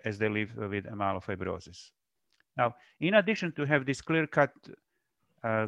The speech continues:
goals of these new drugs, there are many new drugs that, uh, uh, are aiming many other biological abnormalities in, uh, myelofibrosis. So we are talking about epigenetic modifiers like a bet inhibitor,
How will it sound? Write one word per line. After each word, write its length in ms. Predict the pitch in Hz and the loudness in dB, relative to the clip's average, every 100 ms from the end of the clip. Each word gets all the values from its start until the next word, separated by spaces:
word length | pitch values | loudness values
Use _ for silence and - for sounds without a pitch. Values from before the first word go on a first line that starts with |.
| 104 | 2
goals 360 | 135 143 139 | 6 6 4
of 200 | 131 113 | 0 0
these 220 | 113 110 | 0 -4
new 100 | 117 | -4
drugs, 300 | 110 110 113 104 | 2 4 4 4
there 140 | 123 | 4
are 80 | 120 | 4
many 300 | 127 147 139 | 4 2 2
new 160 | 135 | 0
drugs 320 | 127 123 120 107 | 2 4 4 4
that, 260 | 117 - | 0 2
uh, 160 | 113 110 - _ _ _ _ _ | 0 0 -2 _ _ _ _ _
uh, 100 | 117 113 | -8 -2
are 260 | 123 117 117 - | 4 6 4 2
aiming 440 | 135 139 120 117 | 2 2 0 0
many 320 | 123 131 131 | 2 4 4
other 440 | 135 139 139 104 - _ | 4 6 6 4 0 _
biological 640 | 107 113 113 117 117 110 107 | 4 6 6 4 2 4 4
abnormalities 720 | 101 104 110 110 - 92 - | 4 2 4 4 0 -8 -10
in, 300 | 117 107 101 | -6 -6 -2
uh, 80 | 101 | 0
myelofibrosis. 760 | 98 98 98 101 98 98 95 92 | 2 2 0 -4 0 0 0 -4
So 360 | - 104 104 - _ _ _ _ _ _ _ _ _ | 0 2 0 -4 _ _ _ _ _ _ _ _ _
we 80 | 113 | 0
are 40 | 110 | 2
talking 200 | 117 107 | 0 2
about 200 | 107 - | 2 4
epigenetic 640 | 120 - 120 120 120 113 | 0 0 -2 0 0 -2
modifiers 720 | 117 127 131 143 139 139 - | 0 2 2 2 4 2 0
like 200 | 110 101 | 0 0
a 40 | 90 | 0
bet 280 | 92 117 | 4 4
inhibitor, 680 | 135 113 127 123 - 127 123 | 2 -6 -4 -4 0 2 2